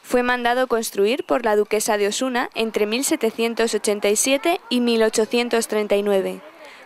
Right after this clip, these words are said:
Cuenta con una superficie de catorce hectáreas. De sus rincones destacan la Plaza del Capricho, el Palacio, el Estanque, la Plaza de los Emperadores o la Fuente de los Delfines y las Ranas.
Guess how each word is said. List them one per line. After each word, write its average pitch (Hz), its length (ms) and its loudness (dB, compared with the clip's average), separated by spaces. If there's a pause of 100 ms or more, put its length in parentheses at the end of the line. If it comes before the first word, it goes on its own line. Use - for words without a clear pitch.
Cuenta 247 400 2
con 247 160 0
una 240 220 0
superficie 240 680 -2
de 240 140 0
catorce 214 480 0
hectáreas. 190 680 -4 (380)
De 226 100 0
sus 233 180 2
rincones 247 540 0
destacan 233 580 0
la 202 120 0
Plaza 226 340 -2
del 208 160 0
Capricho, 254 680 -2 (140)
el 208 180 -2
Palacio, 202 580 -2 (340)
el 226 140 2
Estanque, 247 600 -2 (320)
la 233 160 2
Plaza 247 300 2
de 214 100 2
los 208 180 0
Emperadores 226 800 0 (300)
o 240 80 4
la 208 120 2
Fuente 285 380 -2
de 254 60 4
los 214 180 2
Delfines 269 540 -2
y 277 40 0
las 233 160 2
Ranas. 196 520 -4